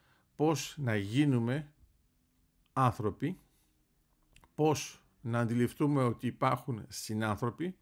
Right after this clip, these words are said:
να αντιληφθούμε ότι υπάρχει το εγώ, και οι άλλοι, και οι άλλοι αποτελούν την ανθρωπότητα, δεν είναι μόνο το εγώ. Πρέπει να ξεφύγουμε από το αυτό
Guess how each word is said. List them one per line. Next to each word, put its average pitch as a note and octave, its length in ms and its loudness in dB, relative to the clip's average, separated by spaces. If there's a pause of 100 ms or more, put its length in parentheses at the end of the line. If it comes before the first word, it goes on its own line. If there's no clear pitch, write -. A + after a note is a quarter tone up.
(560)
να B2 120 0
αντιληφθούμε C#3 500 2
ότι C3+ 180 0
υπάρχει C3+ 680 0 (360)
το - 100 -2
εγώ, B2+ 680 4 (140)
και G#2+ 240 -2
οι A#2+ 80 4
άλλοι, A#2+ 480 4 (520)
και C3 200 4
οι C3+ 80 8
άλλοι C3 480 8 (200)
αποτελούν A2 680 -4
την G#2+ 140 -6
ανθρωπότητα, C3+ 1000 -6
δεν B2+ 140 -2
είναι A#2+ 160 0
μόνο A2 260 0
το - 120 0
εγώ. G2 560 -2 (580)
Πρέπει C#3 280 0
να D3 120 4
ξεφύγουμε C3 800 2
από A2 240 0
το G#2+ 180 -2
αυτό C#3 720 2